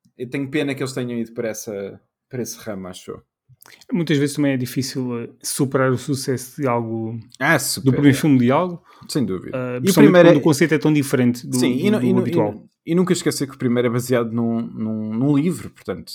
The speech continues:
Speaker 1: existe uma base logo muito sólida do primeiro e de repente o segundo é, ok,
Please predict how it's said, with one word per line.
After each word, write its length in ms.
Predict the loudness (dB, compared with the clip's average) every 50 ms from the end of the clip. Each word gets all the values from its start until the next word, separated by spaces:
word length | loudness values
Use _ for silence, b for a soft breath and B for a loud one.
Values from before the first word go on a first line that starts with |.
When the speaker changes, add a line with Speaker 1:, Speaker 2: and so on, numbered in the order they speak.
| -14 -12
Speaker 1:
existe 520 | -10 -8 -6 -6 -4 -4 -4 -4 0 0
uma 120 | 2 0
base 460 | 4 6 6 6 6 4 2 -2 -4 -2
logo 340 | 0 0 0 0 0 0
muito 200 | 0 0 0 0 -2
sólida 540 | -2 0 2 2 4 2 2 0 -2 -2 -4
do 140 | -4 -6
primeiro 440 | -6 -4 -4 -4 -2 -2 -2 0 0 0
e 100 | -2 -2
de 80 | -6
repente 420 | -10 -12 _ -8 -8 -8 -8 -12 -10
o 40 |
segundo 340 | -8 -8 -6 -6 -6 -4 -2 -2
é, 80 | -4
ok, 400 | -4 -6 -8 -8 -8 -8 -10 -14